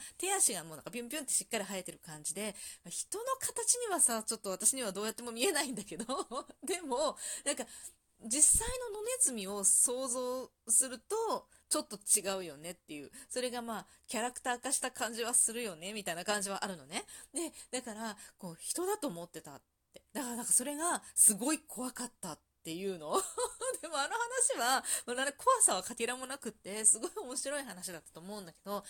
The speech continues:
他にもなんかいっぱいグリとグラのシリーズがあって、そのどれもが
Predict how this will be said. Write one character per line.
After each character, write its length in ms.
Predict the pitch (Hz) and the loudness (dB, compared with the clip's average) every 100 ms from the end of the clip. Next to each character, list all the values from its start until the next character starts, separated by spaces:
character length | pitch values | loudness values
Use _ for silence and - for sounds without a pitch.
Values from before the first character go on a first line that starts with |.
| - - | -14 -8
他 200 | 302 320 | -4 -4
に 80 | |
も 120 | 277 214 | -4 -8
な 100 | 196 | -8
ん 20 | |
か 80 | 156 | -10
い 40 | |
っ 60 | - - | -10 -6
ぱ 140 | 208 | -4
い 80 | 208 - - | -6 -10 -10
グ 100 | 220 | -8
リ 60 | 202 | -6
と 140 | 160 | -8
グ 80 | 165 | -10
ラ 80 | 143 | -10
の 80 | 147 | -2
シ 160 | - | 0
リ 80 | 190 | 0
ー 40 | |
ズ 100 | 170 | -4
が 60 | 160 | -8
あ 20 | |
っ 20 | |
て、 80 | 156 | -4
そ 80 | 262 | -4
の 100 | 240 | -4
ど 140 | 226 | -4
れ 80 | 508 | -4
も 140 | 370 185 | -4 -6
が 340 | 190 214 | -4 -4